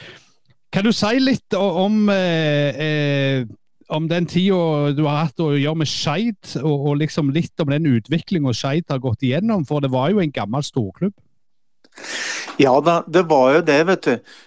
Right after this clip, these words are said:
Speaker 2: Eh, jeg vil jo til og med si at det er det enda. Eh, men hvis vi går tilbake, så, så på,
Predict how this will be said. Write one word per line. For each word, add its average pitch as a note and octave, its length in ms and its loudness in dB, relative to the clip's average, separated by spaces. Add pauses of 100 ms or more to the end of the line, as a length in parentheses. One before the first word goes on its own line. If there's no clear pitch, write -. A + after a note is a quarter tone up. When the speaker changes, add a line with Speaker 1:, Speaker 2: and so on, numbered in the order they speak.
(140)
Speaker 2:
Eh, D#3+ 600 4 (440)
jeg E3+ 240 6
vil C#3 220 6
jo C#3+ 80 8 (260)
til C3 160 2
og C3+ 120 2
med C3+ 80 -2
si C3 120 2
at C3 320 2
det B2 160 2
er A2+ 240 -2
det B2 160 0
enda. C3+ 300 2 (520)
Eh, C#3 800 2
men E3 200 2
hvis E3 200 0
vi F3 140 4 (100)
går C3 240 2
tilbake, C3 560 2
så, F#3 300 4 (100)
så E3 380 4 (180)
på, G#3+ 120 2